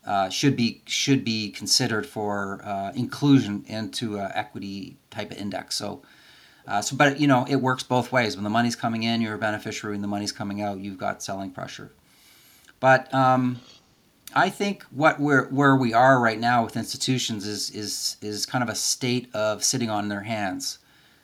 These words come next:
We don't see a lot of institutional selling pressure, uh, amongst spot shareholders.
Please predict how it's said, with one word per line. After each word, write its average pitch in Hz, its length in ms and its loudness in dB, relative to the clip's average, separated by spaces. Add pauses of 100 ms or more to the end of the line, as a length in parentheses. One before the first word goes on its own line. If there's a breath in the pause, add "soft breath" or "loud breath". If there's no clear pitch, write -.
(160 soft breath)
We 127 380 2
don't 135 320 6
see 135 800 4 (600)
a 113 60 -2
lot 113 240 6
of 113 60 -2
institutional 113 600 -2
selling 117 340 0
pressure, 180 500 -4 (460)
uh, 104 440 -2
amongst 107 680 -4
spot - 280 0
shareholders. 147 680 -4